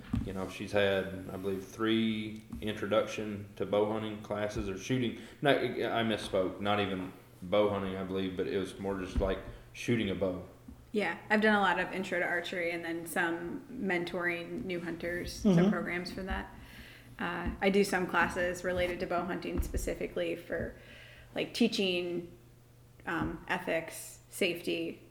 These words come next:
Speaker 2: vitals, how to track your deer, pick your stand, put your stand up,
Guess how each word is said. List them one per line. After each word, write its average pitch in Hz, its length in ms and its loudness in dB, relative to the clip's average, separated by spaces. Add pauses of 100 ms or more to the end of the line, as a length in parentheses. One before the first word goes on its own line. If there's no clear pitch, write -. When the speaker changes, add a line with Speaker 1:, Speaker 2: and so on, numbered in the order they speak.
Speaker 2:
vitals, 175 600 4 (100)
how - 80 -2
to 175 60 -4
track 180 260 2
your 180 80 0
deer, 180 420 -4
pick 196 180 -2
your 196 80 -6
stand, 180 520 -6
put 202 160 -2
your 190 100 -4
stand 175 340 -4
up, 175 300 -6